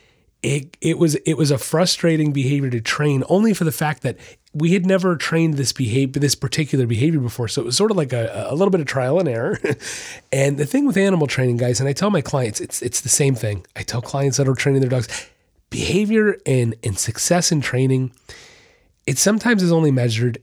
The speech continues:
measured in inches, right? It, you get a little tiny bit of progress one day. It may be a couple days in a row, but then all of a sudden after a week or two, boom, you get a bi-, over a big hurdle and a huge amount of success. And then you go back to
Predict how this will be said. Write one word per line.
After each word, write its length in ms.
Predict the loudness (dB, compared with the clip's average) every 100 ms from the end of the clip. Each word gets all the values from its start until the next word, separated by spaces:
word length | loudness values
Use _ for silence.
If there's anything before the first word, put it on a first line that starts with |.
| -2
measured 360 | 0 2 2
in 100 | 0
inches, 500 | -2 -4 -6 -4 -6 -4
right? 220 | -2 -2 -2
It, 140 | -6
you 180 | -4 -2
get 160 | 2 2
a 60 |
little 580 | 2 -6 -6 -8 -6 -6
tiny 300 | -2 2 2
bit 140 | 2 -2
of 80 |
progress 760 | -6 -8 -10 -12 -8 -2 -2 -4 _ _
one 260 | -8 -6 -8
day. 300 | -12 -14 -20 _ -6
It 100 | 0
may 140 | 2
be 120 | 2
a 40 | 0
couple 260 | -2 -2
days 200 | 0 0
in 80 | 0
a 60 | -2
row, 180 | -4
but 120 | -6 -6
then 100 | -2
all 200 | 0 2
of 80 |
a 60 | 2
sudden 300 | 2 2 2
after 260 | -2 -2 -2
a 60 |
week 260 | 0 -2 -2
or 40 |
two, 300 | -4 -4 -6 -8 -18 -14 -4
boom, 300 | 0 0 0
you 80 |
get 160 | 2 2
a 60 | 2
bi-, 540 | -4 -14 -6 -6 -6 2
over 260 | 4 6 4
a 60 |
big 220 | 4 0
hurdle 360 | 0 0 2 0
and 140 | -4
a 40 | -8
huge 400 | -6 2 2 4
amount 220 | 0 -2
of 60 | -6
success. 360 | -8 -6 -4
And 80 | 0
then 60 | 2
you 100 | 2
go 60 |
back 200 | 2 2
to 140 | 2